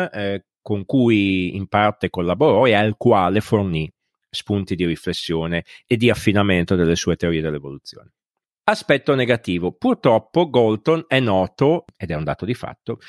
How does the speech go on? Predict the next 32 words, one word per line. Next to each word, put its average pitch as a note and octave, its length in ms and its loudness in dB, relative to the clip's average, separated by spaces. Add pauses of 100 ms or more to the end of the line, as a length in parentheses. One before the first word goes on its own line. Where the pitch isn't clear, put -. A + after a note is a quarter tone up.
(160)
perché F#3 280 0
è - 80 -2
il C3 80 2
fondatore C#3+ 680 0
della F#2+ 240 -2
cosiddetta F#2 680 -4 (260)
eugenetica G2+ 1120 0 (180)
moderna, - 640 -14
ovvero A2+ 320 2
sia A2+ 300 2
l'idea A2 520 2
che A#2+ 140 -2
sia D3+ 300 0
possibile A#2+ 680 -2
in F#2 100 -6
qualche G2+ 320 -6
misura F#2+ 640 -6 (340)
selezionare G2 1300 -2 (380)
una G#2 200 0
razza F#2+ 360 0
superiore, E2+ 800 -4 (280)
eh, E2+ 320 -6
e A#2 160 -2
che A#2+ 260 -2 (120)
questo C3 500 0
in A2 120 -2
parte G2+ 380 0
sia F#2+ 260 -2
già F2+ 200 -2
avvenuto F#2 440 -4
nella E2+ 220 -6
storia. D2+ 600 -4